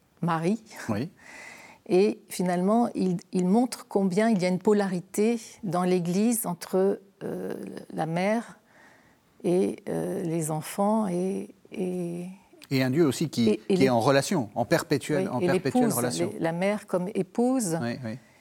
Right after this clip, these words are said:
Speaker 1: et que là, chacun trouve sa place, euh, qui est éminemment féconde.
Speaker 2: Hmm. Hmm.
Speaker 1: Donc, euh, je trouve, enfin, moi,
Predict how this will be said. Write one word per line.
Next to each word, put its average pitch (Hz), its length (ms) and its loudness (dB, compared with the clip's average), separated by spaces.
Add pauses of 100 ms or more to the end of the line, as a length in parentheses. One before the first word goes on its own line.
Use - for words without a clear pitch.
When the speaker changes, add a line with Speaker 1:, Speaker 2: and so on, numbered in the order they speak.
(220)
Speaker 1:
et - 100 -6
que - 160 -2
là, 202 160 2
chacun 196 360 -4
trouve - 280 -4
sa - 160 -2
place, 214 560 0 (500)
euh, 160 540 -4
qui - 220 -6
est 160 400 -2 (720)
éminemment 180 480 2
féconde. 180 640 0 (140)
Speaker 2:
Hmm. 117 280 -2 (380)
Hmm. 123 60 -10 (500)
Speaker 1:
Donc, 185 360 -2
euh, 180 460 4 (1080)
je 202 100 -4
trouve, - 380 -2 (180)
enfin, 160 340 -2 (300)
moi, 175 280 0